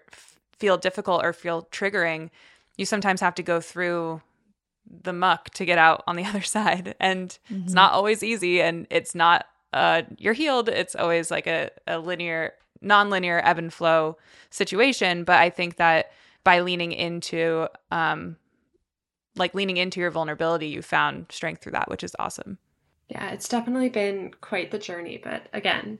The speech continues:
Speaker 3: super grateful for it, um, because it's just, like, it's something that I never would have predicted would have happened.
Speaker 1: So to go kind of back to, um, content creation and,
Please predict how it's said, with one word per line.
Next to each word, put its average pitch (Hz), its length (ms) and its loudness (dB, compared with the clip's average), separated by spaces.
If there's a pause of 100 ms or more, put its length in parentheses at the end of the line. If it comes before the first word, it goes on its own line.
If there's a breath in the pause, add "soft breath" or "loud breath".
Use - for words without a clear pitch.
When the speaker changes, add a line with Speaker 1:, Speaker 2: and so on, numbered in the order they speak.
Speaker 3:
super 233 380 -2
grateful 202 460 2
for 185 240 -6
it, 165 340 -4 (640)
um, 165 460 -4 (100)
because 170 800 -4
it's - 280 -8
just, - 320 -8
like, 165 320 -10
it's 202 200 -6
something 196 400 0
that 170 120 2
I 165 120 4
never 170 360 -4
would 175 140 -4
have - 80 -14
predicted - 500 -10
would - 180 -10
have 233 160 -12
happened. 233 460 -14 (1120 soft breath)
Speaker 1:
So 233 220 0
to 240 120 -2
go 214 300 6
kind 285 240 -2
of 277 280 -4
back 185 340 0
to, 180 580 -4
um, 165 320 -4
content 202 380 -2
creation 175 720 -6
and, 165 500 -6